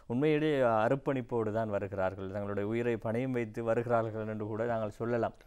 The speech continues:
ஏனென்றால் ஊடகத்துறையை பொறுத்தளவில் பல பேரும் வந்து செல்லுகின்ற ஒரு இடம் இருந்தாலும் அவர்கள் வந்து இந்த மாணவர்களுக்காக தங்களை அர்ப்பணித்திருக்கிறார்கள்.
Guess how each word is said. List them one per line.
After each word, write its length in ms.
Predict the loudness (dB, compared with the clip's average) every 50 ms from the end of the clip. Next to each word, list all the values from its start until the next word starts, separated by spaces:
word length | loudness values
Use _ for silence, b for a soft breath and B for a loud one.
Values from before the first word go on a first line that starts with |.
| -20 -10 -8
ஏனென்றால் 380 | -4 -4 -2 -2 0 0 0
ஊடகத்துறையை 520 | 0 4 6 6 4 4 4 0 0 0 0
பொறுத்தளவில் 560 | 0 -2 -2 0 0 0 0 2 0 2 2 4
பல 140 | 4 4 4
பேரும் 220 | 2 -2 -2 -2
வந்து 240 | -2 -4 -4 -4 -4
செல்லுகின்ற 380 | -4 -4 -4 -4 -6 -4 -6
ஒரு 140 | -6 -4 -2
இடம் 220 | -2 -2 -2 -2 -2
இருந்தாலும் 440 | -6 -4 -2 0 0 2 2 2
அவர்கள் 340 | 0 0 0 2 0 -2 -2
வந்து 360 | -2 -4 -4 -2 -2 -2 -2 -4 B B B B B B B B B
இந்த 140 | -6 -4 0
மாணவர்களுக்காக 880 | 2 4 6 6 6 4 4 2 2 0 0 0 2 4 4 4 4 2
தங்களை 280 | 0 0 0 2 2
அர்ப்பணித்திருக்கிறார்கள். 920 | 2 2 0 -2 -2 -6 -6 -6 -8 -10 -10 -6 -4 -4 -4 -4 -4 -8